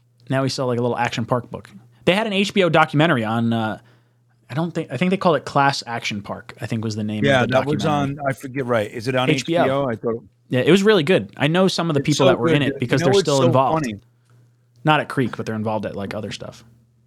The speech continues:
Speaker 2: Yeah, because, um, I, um,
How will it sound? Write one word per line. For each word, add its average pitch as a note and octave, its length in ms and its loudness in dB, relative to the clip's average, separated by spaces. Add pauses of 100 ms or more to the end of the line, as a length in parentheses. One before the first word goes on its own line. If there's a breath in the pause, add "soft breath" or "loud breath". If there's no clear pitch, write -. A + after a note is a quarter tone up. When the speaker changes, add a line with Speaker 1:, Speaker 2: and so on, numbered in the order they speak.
(440)
Speaker 2:
Yeah, D3+ 240 0
because, C#3 560 0
um, C#3 480 -2 (280)
I, E3 360 2
um, C3 600 0